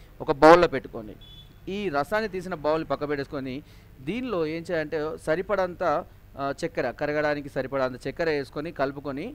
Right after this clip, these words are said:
పక్క పెట్టేసుకోండి. ఈ కలుపుకొని పక్క పెట్టుకుని చక్కెర పెట్టుకున్న మిశ్రమాన్ని ఒక జార్లో పోసుకొని రోజుకు మూడు పూటల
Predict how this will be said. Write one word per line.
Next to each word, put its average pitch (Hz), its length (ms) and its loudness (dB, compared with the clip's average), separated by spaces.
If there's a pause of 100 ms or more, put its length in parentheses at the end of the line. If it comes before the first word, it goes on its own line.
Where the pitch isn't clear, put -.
(420)
పక్క 185 180 -2
పెట్టేసుకోండి. 110 520 -8 (400)
ఈ 202 160 -8
కలుపుకొని 214 600 -6
పక్క 180 380 -6
పెట్టుకుని 170 280 -6
చక్కెర 156 240 -6
పెట్టుకున్న 156 240 -6
మిశ్రమాన్ని 143 520 -6
ఒక 135 160 -4
జార్లో 131 400 0
పోసుకొని 135 640 -8 (320)
రోజుకు 156 580 -4
మూడు 156 460 -6
పూటల 160 580 -4